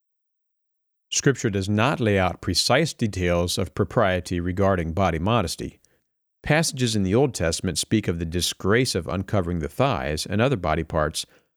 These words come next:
but there is no precise biblical definition. Cultural perceptions have varied.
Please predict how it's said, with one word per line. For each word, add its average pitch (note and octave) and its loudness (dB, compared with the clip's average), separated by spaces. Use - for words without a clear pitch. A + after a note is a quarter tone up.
but D#3+ 0
there D3 4
is B2 0
no A#2+ 2
precise F#2+ 0
biblical F2+ -2
definition. D#2+ -4
Cultural E3+ 2
perceptions A#2+ 0
have D#3+ 2
varied. A#2+ 0